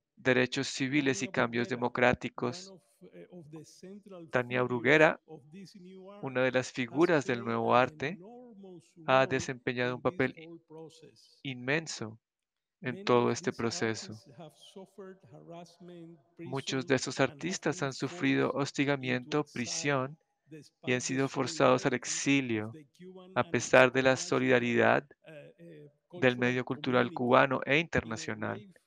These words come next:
Speaker 2: of repression rarely
Speaker 1: en
Speaker 2: seen
Speaker 1: una
Speaker 2: in
Speaker 1: ola de
Speaker 2: times of
Speaker 1: represión
Speaker 2: peace.
Speaker 1: pocas veces
Speaker 2: But
Speaker 1: vista
Speaker 2: the
Speaker 1: en
Speaker 2: new
Speaker 1: tiempos de
Speaker 2: reality
Speaker 1: paz.
Speaker 2: of independence and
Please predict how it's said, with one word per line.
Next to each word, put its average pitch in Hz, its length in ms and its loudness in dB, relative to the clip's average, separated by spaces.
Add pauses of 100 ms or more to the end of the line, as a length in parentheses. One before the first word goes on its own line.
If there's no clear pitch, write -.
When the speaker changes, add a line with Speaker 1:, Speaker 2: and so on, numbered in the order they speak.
(140)
Speaker 2:
of 170 220 -20
repression 156 1000 -20
rarely 196 580 -18 (260)
Speaker 1:
en 127 220 2
Speaker 2:
seen - 80 -8
Speaker 1:
una 143 320 0
Speaker 2:
in - 120 2
Speaker 1:
ola 147 280 6
de 143 80 6
Speaker 2:
times 131 80 4
of - 20 -6
Speaker 1:
represión 131 640 0
Speaker 2:
peace. - 140 -20 (800)
Speaker 1:
pocas 147 420 4
veces 139 320 2
Speaker 2:
But 127 60 -20
Speaker 1:
vista 170 300 0
Speaker 2:
the 131 40 6
Speaker 1:
en 123 60 0
Speaker 2:
new 117 60 -10
Speaker 1:
tiempos 117 360 -2
de 117 80 -2
Speaker 2:
reality 107 100 -8
Speaker 1:
paz. 104 440 -4
Speaker 2:
of - 60 -20
independence 185 1040 -20
and 165 140 -20